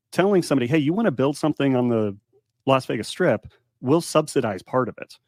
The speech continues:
Uh, you know, think about the Strip, all of that that is built there. It is magnificent. It's amazing. It's a huge economic driver for the state. It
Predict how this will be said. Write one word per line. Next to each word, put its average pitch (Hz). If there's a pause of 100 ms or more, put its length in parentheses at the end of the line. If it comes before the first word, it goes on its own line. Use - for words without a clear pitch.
(360)
Uh, 127
you 202
know, 196
think 240
about 247
the 123
Strip, -
all 185
of 196
that 139 (160)
that 135
is 98
built 170
there. 147
It 131
is 107 (140)
magnificent. 139
It's -
amazing. 139
It's 110
a 101
huge 160
economic 123
driver 117
for 107
the 98
state. 139 (420)
It 156